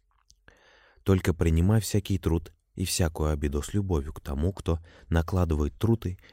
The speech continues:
делает обиду, и всякий труд и всякая обида превращаются в радость. И радость эта совершенная, потому что всякая другая радость может быть уничтожена.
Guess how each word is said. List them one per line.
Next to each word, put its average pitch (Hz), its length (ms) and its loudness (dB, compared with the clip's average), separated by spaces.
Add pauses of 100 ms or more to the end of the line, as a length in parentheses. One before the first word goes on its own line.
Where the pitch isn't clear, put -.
делает 76 460 2
обиду, 80 380 0 (520)
и 87 80 2
всякий 113 400 0
труд 95 320 -2
и 73 40 -2
всякая 80 420 -2
обида 82 420 -2 (220)
превращаются 78 800 2
в 78 60 -2
радость. - 460 -4 (640)
И 90 100 0
радость 107 420 2
эта 95 180 0
совершенная, 98 800 -2
потому 80 300 0
что - 240 -4 (260)
всякая 78 440 0
другая 71 400 0
радость 101 400 -2 (180)
может 104 220 2
быть 90 240 -4
уничтожена. 73 760 -2